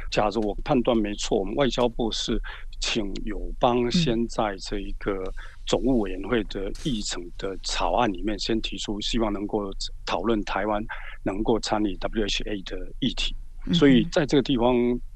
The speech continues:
Speaker 1: 变成二边的辩论时候，通常他把今年大概失败，他就
Speaker 2: 嗯。
Speaker 1: 说：“那个我不列入今年议程。”简单的说，我这一条路要进来讨论台湾的参与问题，现在这个提案是不会列入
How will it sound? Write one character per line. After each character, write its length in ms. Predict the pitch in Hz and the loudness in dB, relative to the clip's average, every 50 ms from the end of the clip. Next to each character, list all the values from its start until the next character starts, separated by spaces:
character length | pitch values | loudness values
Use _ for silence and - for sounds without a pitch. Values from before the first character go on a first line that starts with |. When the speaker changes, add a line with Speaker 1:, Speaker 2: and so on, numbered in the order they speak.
| - - | 2 4
Speaker 1:
变 120 | 139 120 | 4 4
成 80 | - - | 4 2
二 80 | 131 123 | 0 2
边 160 | - 120 117 | 4 4 4
的 60 | 110 | 4
辩 180 | - - 117 104 | 2 2 0 0
论 120 | 104 101 98 | 0 -2 -4
时 120 | - - 101 | -4 -4 -2
候， 240 | 90 107 104 98 92 | -2 -2 -2 -2 -4
通 300 | - - 135 127 143 143 | -2 0 2 4 4 4
常 240 | - - 101 87 85 90 - - - - - | 4 2 -2 -2 -2 -4 -6 -8 -8 -8 -4
他 160 | - - 117 113 | 0 2 2 2
把 280 | - - 92 95 98 - - - - - - - - | 2 0 -2 -2 -2 -4 -6 -8 -8 -10 -10 -4 6
今 100 | - 139 | 10 10
年 160 | 147 127 104 92 | 10 10 10 6
大 120 | - 113 104 | 4 2 2
概 60 | 104 | 2
失 180 | - - - 107 | 0 -4 -6 -2
败， 220 | - 113 98 90 90 | 0 0 0 0 -2
他 140 | - - 113 | -4 -4 -2
就 360 | - 117 107 101 95 92 - - - - | 0 0 0 0 -2 -4 -8 -8 -4 -2
Speaker 2:
嗯。 340 | 180 160 147 147 143 147 143 | 0 0 0 0 -2 -4 -6
Speaker 1:
说 320 | - - 113 104 110 - - 127 | -4 -4 -2 -2 -2 -2 0 2
：“那 100 | 131 123 | 2 2
个 120 | 113 - 104 98 - - | 2 0 -6 -6 -6 -8
我 100 | - 92 | -10 -8
不 100 | - - | -8 -4
列 140 | 104 110 113 | -2 -2 0
入 120 | 101 110 101 | 0 -2 -2
今 160 | - 110 101 | -2 -2 -2
年 160 | 95 92 90 | -2 -4 -4
议 120 | 95 95 | -6 -4
程。” 180 | - - - - - - - - - - - - - | -4 -4 -4 -4 -6 -6 -10 -10 -10 -10 -10 -10 0
简 120 | - 113 - | 0 2 4
单 140 | - 147 | 6 6
的 80 | 135 127 | 6 6
说， 240 | - - 127 123 123 - - - - - | 6 6 4 4 4 2 -6 -6 -6 -4
我 120 | - 107 - - - - | -4 -4 -4 -6 -10 -6
这 180 | - - 170 | 4 6 8
一 100 | 147 156 135 - - | 8 8 4 0 -4
条 220 | - - 98 104 | -4 0 0 2
路 180 | 117 123 117 117 | 2 4 4 2
要 140 | 113 110 104 | 2 0 0
进 200 | - - 123 107 | 0 0 2 2
来 160 | 98 90 90 | 2 0 -2
讨 180 | - - - 90 | -4 -4 -4 -2
论 180 | 92 113 104 92 | -2 -2 -4 -2
台 180 | - - 92 95 | -4 -4 -4 -2
湾 100 | 104 101 | -4 -4
的 80 | 98 | -6
参 200 | - - 107 95 | -4 -2 -2 -2
与 60 | 92 | -2
问 180 | 92 98 95 90 | -4 -4 -4 -4
题， 140 | - - 85 80 | -6 -6 -8 -8
现 180 | - - 120 104 98 | -6 -4 -4 -4 -4
在 400 | - - 107 104 98 95 92 98 - - | -2 -2 0 0 0 -2 -4 -6 -8 -2
这 100 | - 143 | 0 0
个 120 | - 113 - | 0 0 -4
提 160 | - 98 104 | -2 -2 -2
案 100 | 107 95 | -2 -2
是 140 | - - - | -2 -4 -6
不 160 | - - - | -6 -6 -6
会 180 | 104 104 101 95 - - - - | -4 -4 -4 -4 -6 -10 -6 4
列 180 | 123 127 117 98 | 6 6 6 6
入 440 | 113 120 117 110 98 98 98 - | 4 2 2 2 0 -4 -6 -8